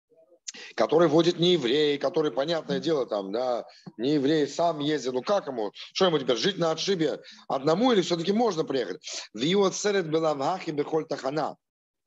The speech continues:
И он и так, и так останавливается на каждой остановке. То есть ему не нужно будет просить, нажимать кнопку, ничего не надо будет делать.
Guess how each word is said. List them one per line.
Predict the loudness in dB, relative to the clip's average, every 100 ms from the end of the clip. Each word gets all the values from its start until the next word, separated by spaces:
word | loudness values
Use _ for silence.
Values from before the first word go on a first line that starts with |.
| _ _ _ _ -20 -20 -20 -12 -2
И | 0
он | 0
и | -2
так, | -2 -2 -2
и |
так | -2 -2 -2
останавливается | -4 -2 -2 -2 -2 -4 -2
на | -2
каждой | -2 -2 -2
остановке. | -2 -4 -4 -4 -6 -10 -10 -10 0
То |
есть | 0 2
ему | 2
не | 4
нужно | 4 4
будет | 2 0 0
просить, | -2 -2 -4 -2
нажимать | -2 -2 -2 -2
кнопку, | -4 -4
ничего | -4 -2 0
не | 0
надо | 0 0
будет | -2 0
делать. | 0 -2